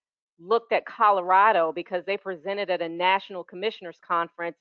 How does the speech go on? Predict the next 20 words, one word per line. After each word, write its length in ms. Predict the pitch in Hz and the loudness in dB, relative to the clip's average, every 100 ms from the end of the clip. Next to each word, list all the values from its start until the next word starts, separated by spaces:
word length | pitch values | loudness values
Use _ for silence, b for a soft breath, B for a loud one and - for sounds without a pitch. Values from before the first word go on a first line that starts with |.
| 165 | -10
and 260 | 175 170 170 | -8 -6 -2
the 120 | 165 | 2
idea 380 | 185 196 196 185 | 4 2 0 -4
came 320 | - 214 190 | -4 -8 -8
to 140 | - 175 | -10 -6
mind 540 | 185 220 208 185 175 | -2 0 2 0 0
about, 540 | 170 - 170 170 160 - | -4 2 4 4 2 -2
you 100 | 196 | -10
know, 100 | 156 | -4
how 180 | 220 247 | -2 -2
could 180 | 226 170 | -6 -10
we 140 | 202 | -10
bring 280 | 190 180 175 - | -8 -8 -8 -8
some 140 | 185 | -10
of 100 | 170 139 | -8 -4
their 140 | 175 | -4
strategies 600 | 175 180 165 165 - 151 - | -4 0 0 0 -8 -12 -2
back 260 | 160 151 | 0 0
to 80 | - | -6
Virginia? 720 | 143 151 131 175 180 160 147 | -20 -20 -8 -6 -4 0 0